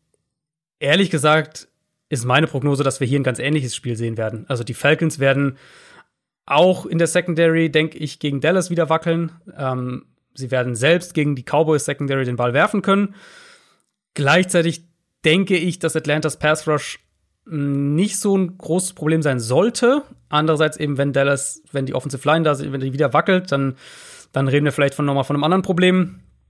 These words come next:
ähm, bei den Cowboys. Aber selbst wenn die wackelt, ist sie besser als die Offensive Line der Seahawks. Und dementsprechend denke ich, dass der Pass Rush der Falcons eher ein kleineres, einen kleineren Impact noch haben wird.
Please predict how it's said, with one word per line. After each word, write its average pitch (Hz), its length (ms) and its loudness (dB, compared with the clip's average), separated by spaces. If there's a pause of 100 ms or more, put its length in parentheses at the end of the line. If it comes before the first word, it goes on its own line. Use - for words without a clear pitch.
(340)
ähm, 151 560 2
bei 151 80 0
den 147 140 0
Cowboys. 147 380 2
Aber 135 140 0
selbst 135 240 -2
wenn 147 140 2
die 147 160 0
wackelt, 139 320 0
ist - 160 -6
sie 143 100 -2
besser 135 360 0
als 135 240 -2
die 139 80 -4
Offensive 127 340 -4
Line 131 120 0
der 123 80 -4
Seahawks. 170 580 0 (100)
Und 127 400 -6 (180)
dementsprechend 127 540 -4
denke 127 160 -6
ich, 123 60 -12
dass 123 140 -8
der 123 100 -4
Pass 139 240 0
Rush 131 100 -4
der 127 100 -6
Falcons 143 360 0
eher 139 80 -2
ein 131 80 -2
kleineres, 165 520 0 (500)
einen 151 60 -8
kleineren 175 300 2
Impact 185 320 2
noch 165 140 0
haben 160 240 2
wird. 165 200 0